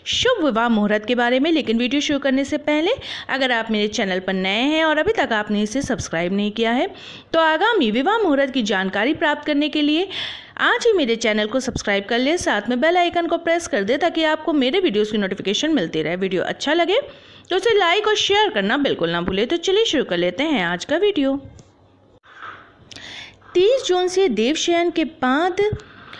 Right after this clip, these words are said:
भगवान विष्णु क्षीर सागर में अपनी योग निद्रा में चले जाते हैं और फिर करीब पाँच माह के बाद वह पुनः जागृत होकर सृष्टि का कार्यभार ग्रहण करते हैं। सत्ताईस नवंबर से फिर से लग्न शुरू हो रहे हैं।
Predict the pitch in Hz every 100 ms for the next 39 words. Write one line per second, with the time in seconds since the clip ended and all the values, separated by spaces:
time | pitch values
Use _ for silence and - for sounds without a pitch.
0 | - - - 285 277 339 349 302 339 427
1 | 294 262 370 453 480 330 220 208 233 269
2 | 226 247 247 214 240 311 330 285 - 208
3 | 220 208 359 415 233 247 285 277 202 185
4 | 170 165 180 190 202 202 247 240 240 262
5 | - 269 320 415 415 247 240 247 208 233
6 | 294 285 285 - - - 381 - 190 190
7 | 190 359 311 196 214 285 - - - -
8 | 359 359 480 427 247 208 202 202 240 269
9 | 202 185 170 165 175 180 175 - - -
10 | - - - - 370 370 427 571 403 349
11 | 359 381 381 370 269 392 480 254 277 247
12 | 254 370 381 - 196 190 180 175 170 185
13 | 175